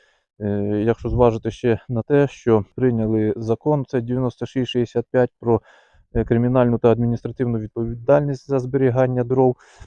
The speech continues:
Що ви думаєте з цього приводу, можете все написати в коментарях.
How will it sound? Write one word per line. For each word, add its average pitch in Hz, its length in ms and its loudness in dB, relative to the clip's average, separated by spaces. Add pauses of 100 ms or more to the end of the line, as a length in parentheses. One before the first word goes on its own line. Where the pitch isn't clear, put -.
(160)
Що - 260 2
ви 123 80 4
думаєте 143 420 0
з - 80 -8
цього 120 240 -2
приводу, 123 560 -2
можете 127 300 -4
все 127 240 0 (120)
написати 107 460 -6
в - 100 -14
коментарях. 101 520 -2